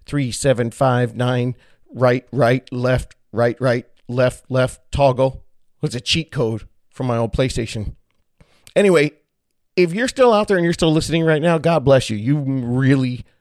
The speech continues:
must wanna figure this out. Or you're Dave Ramsey's legal team and you're getting every piece of information to build a case against me. Hi, lawyers. Remember where I said all the stuff that I believed in some of his philosophies on debt management and that I thought was really helpful for people? Cool.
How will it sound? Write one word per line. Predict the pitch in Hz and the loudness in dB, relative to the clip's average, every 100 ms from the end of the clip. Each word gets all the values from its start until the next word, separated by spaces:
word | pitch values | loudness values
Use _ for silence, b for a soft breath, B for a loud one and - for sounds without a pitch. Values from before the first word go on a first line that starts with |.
| _ | _
must | 120 120 123 | -4 -2 -2
wanna | 117 107 | -4 -4
figure | 107 98 | -6 -8
this | 104 104 | -8 -8
out. | 87 - b b b b | -8 -12 b b b b
Or | 147 147 151 - - | 4 6 4 -2 -8
you're | 127 131 | -2 0
Dave | 131 127 113 | 2 0 0
Ramsey's | 120 123 120 110 131 | -2 -4 -6 -6 -6
legal | 113 107 | -6 -6
team | - 101 101 | -6 -6 -8
and | 107 | -8
you're | |
getting | 107 117 107 | -6 -4 -4
every | 104 - | -6 -8
piece | 123 - | -8 -6
of | |
information | 107 104 110 117 123 | -6 -4 -4 -4 -4
to | 107 | -4
build | 113 110 | -2 -2
a | |
case | - 156 156 | -2 -2 -2
against | 135 120 - | -6 -8 -8
me. | 135 - b b b b | -10 -10 b b b b
Hi, | 220 254 | 0 2
lawyers. | 220 208 208 214 214 - | 4 4 4 2 -2 -4
Remember | 143 220 240 | 0 2 2
where | 208 | 2
I | |
said | 190 190 185 | 0 0 0
all | 170 | -2
the | 175 | -2
stuff | 180 - | -2 -2
that | 160 | 0
I | 156 | 0
believed | 135 151 151 | 0 -2 -2
in | 139 | -6
some | - 156 | -4 -6
of | 156 | -6
his | 143 - | -12 -12
philosophies | 139 131 143 - 151 139 | -8 -4 -4 -4 -4 0
on | 143 | 0
debt | 143 - | 0 -2
management | 143 147 143 143 139 | -4 -4 -8 -10 -8
and | 123 | -6
that | 117 | -4
I | 123 | -2
thought | 143 113 | -2 -2
was | 127 | -2
really | 131 143 | -4 -2
helpful | 147 - | -6 -8
for | 143 - | -12 -10
people? | 165 151 180 - | -8 -6 -6 -4
Cool. | - 277 208 | -4 -2 -4